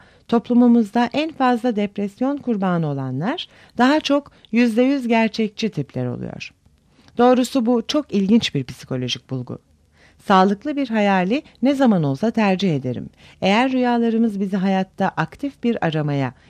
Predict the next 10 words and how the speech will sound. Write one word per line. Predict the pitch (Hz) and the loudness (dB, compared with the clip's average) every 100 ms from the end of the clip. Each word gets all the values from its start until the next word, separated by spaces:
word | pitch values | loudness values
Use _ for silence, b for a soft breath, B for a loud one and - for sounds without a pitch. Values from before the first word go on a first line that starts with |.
| b | b
bir | 208 | -4
katılmaya | - 180 175 165 175 277 | -2 -4 -2 -2 -2 0
doğru | 277 254 175 147 - | 2 0 0 -4 -10
itiyorsa, | - 143 127 123 - 214 330 _ b b b | -10 -8 -6 -8 -4 -4 -4 _ b b b
istediklerimizin | 208 240 233 - 240 240 240 262 | -4 -4 -4 -2 0 2 2 2
olması | 233 220 220 302 | 4 4 2 -2
için | 285 277 269 | -6 0 0
zemin | 180 175 285 | 2 2 2
hazırlamamızı | 320 226 220 190 165 147 135 | 0 0 0 0 0 0 -2
sağlıyorsa, | 127 - 131 123 123 123 - 247 | -6 -8 -6 -6 -10 -10 -2 -2